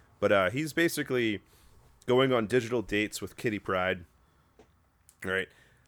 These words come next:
Um, he is going around these kind of Western-type planets, um, going to bars, drinking, and he's, I feel like he's being bounty hunted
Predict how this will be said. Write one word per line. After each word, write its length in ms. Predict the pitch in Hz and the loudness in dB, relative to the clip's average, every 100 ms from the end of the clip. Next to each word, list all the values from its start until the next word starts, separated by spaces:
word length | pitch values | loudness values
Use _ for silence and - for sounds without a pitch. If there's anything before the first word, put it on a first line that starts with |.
| _ | _
Um, 440 | - 98 92 90 82 | -2 0 0 -2 -8
he 340 | - 110 107 | -12 -8 -4
is 220 | 101 98 - | -2 -2 -2
going 260 | 117 120 | -2 -2
around 240 | 113 113 110 | 0 0 -2
these 160 | 98 | -6
kind 200 | - 113 | -6 -6
of 100 | 95 | -4
Western-type 680 | 87 104 - 104 98 104 92 | -2 -2 -2 -8 -6 -8 -10
planets, 760 | - 101 98 95 85 - - - | -6 -4 -4 -6 -8 -12 -14 -10
um, 400 | 92 90 85 82 85 _ _ _ _ | -6 -4 -4 -8 -12 _ _ _ _
going 160 | - 117 | -2 0
to 60 | |
bars, 520 | 101 104 104 101 101 - | 2 2 4 2 0 -4
drinking, 520 | 107 104 101 98 95 | -6 -4 -4 -4 -4
and 200 | 92 85 _ _ | -6 -10 _ _
he's, 420 | - 120 110 - - | -8 -8 -6 -8 -6
I 60 | |
feel 160 | - 262 | -6 -6
like 100 | 381 | -4
he's 160 | 262 - | -4 -4
being 220 | 143 113 | -2 -2
bounty 340 | 98 98 104 | 0 0 -2
hunted 340 | 101 98 101 | -4 -4 -4